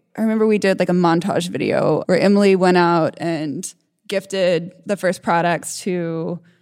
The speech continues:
models, like, the cool models at the time. They were all in their, like, late twenties, like, early thirties. And the idea was, like, it was French Pharmacy Beauty, Just the Essentials, Model Off Duty. Like, that is, like, very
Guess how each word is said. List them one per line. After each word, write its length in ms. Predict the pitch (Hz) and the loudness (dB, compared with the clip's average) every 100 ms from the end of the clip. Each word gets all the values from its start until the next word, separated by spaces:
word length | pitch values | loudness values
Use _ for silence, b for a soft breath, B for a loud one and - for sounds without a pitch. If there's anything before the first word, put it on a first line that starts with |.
| b | b
models, 560 | 214 226 196 175 180 - | 0 2 0 0 -4 -4
like, 180 | 185 - | -6 -6
the 80 | 202 | -8
cool 280 | - 247 214 | -4 -2 0
models 300 | 190 190 180 | 0 -2 -4
at 120 | 165 | -6
the 100 | 180 | -10
time. 560 | - - 131 117 165 180 b b b | -10 -10 -8 -8 -8 -8 b b b
They 80 | 208 | 0
were 100 | 247 | 2
all 80 | |
in 60 | 240 | 2
their, 100 | 190 | 0
like, 180 | 160 160 | -2 -4
late 180 | 165 - | -8 -8
twenties, 480 | 160 156 160 165 | -6 -2 -2 -4
like, 120 | 165 - | -6 -6
early 220 | 160 160 | -4 -4
thirties. 600 | 165 156 165 160 160 170 | -4 -6 -4 -4 -4 -4
And 80 | 175 | -2
the 80 | 170 | 0
idea 240 | 160 165 | 0 0
was, 220 | 165 170 175 | 0 0 2
like, 320 | 156 - B B B | 0 -2 B B B
it 80 | - | -6
was 100 | 175 | -4
French 320 | - 202 196 | 0 0 0
Pharmacy 440 | 202 185 190 190 | 0 0 0 -4
Beauty, 640 | 180 170 170 165 165 165 170 B B - | -4 -2 0 2 2 0 -2 B B -2
Just 220 | 202 - | 0 0
the 100 | 208 | -2
Essentials, 600 | 208 190 190 196 185 190 | 0 -2 0 0 0 2
Model 300 | 175 180 185 | 0 2 2
Off 260 | 175 180 | 0 -2
Duty. 500 | - 170 170 170 170 | -6 -6 -4 -4 -4
Like, 260 | 170 151 160 b b | -4 -6 -8 b b
that 400 | 175 175 196 214 | -4 0 2 2
is, 240 | - 202 190 | 0 -2 -2
like, 140 | 196 | -4
very 640 | 175 160 170 170 170 175 | -4 -4 -2 -2 -4 -6